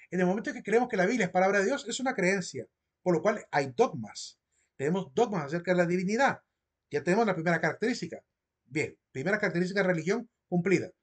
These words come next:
Dice que también tiene, es un conjunto de creencias y también de sentimientos de veneración. Pregunta, ¿en la religión cristiana, católica y evangélica se venera a Dios? Claro que sí, ¿verdad?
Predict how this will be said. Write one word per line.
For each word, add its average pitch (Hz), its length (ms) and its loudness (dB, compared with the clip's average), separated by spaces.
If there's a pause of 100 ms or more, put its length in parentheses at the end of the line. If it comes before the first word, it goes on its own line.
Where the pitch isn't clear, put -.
(360)
Dice 226 240 0
que 180 220 -2
también 185 300 0
tiene, 247 340 -2
es 143 100 -4
un 165 60 -2
conjunto 180 300 -2
de 196 100 0
creencias 202 500 0 (220)
y - 100 -6
también 185 200 4
de 247 100 0
sentimientos 214 760 0
de 180 100 2
veneración. 156 640 0 (300)
Pregunta, 175 560 -2
¿en 143 140 -6
la 139 80 2
religión 139 320 -4
cristiana, 202 440 -4
católica 170 360 -2
y - 20 4
evangélica 156 540 -2 (240)
se - 220 0
venera 165 320 4
a 208 40 4
Dios? 262 380 -2 (160)
Claro 170 260 0
que 180 80 2
sí, 226 180 -6 (800)
¿verdad? 147 360 -4